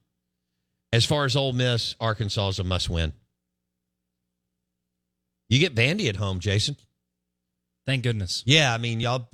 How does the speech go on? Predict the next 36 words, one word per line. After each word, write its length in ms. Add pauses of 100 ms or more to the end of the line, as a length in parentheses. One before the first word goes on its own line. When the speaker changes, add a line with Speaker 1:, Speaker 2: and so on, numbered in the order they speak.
(100)
Speaker 1:
again, 360
you've 160
been 160
given 260
the 60
gift 340
of 100
all 360 (560)
S 180
E 80
C 160
scheduling 540
gifts 340 (560)
the 60
last 340
thirty 220
years. 380 (720)
No, 280
no 320
team 560
has, 380 (320)
has 240
been 180
able 220
to, 220 (460)
in 120
the 60
S 220
E 80
C 220
West, 500 (720)
has 180
pulled 280
a 60
better 320
schedule. 600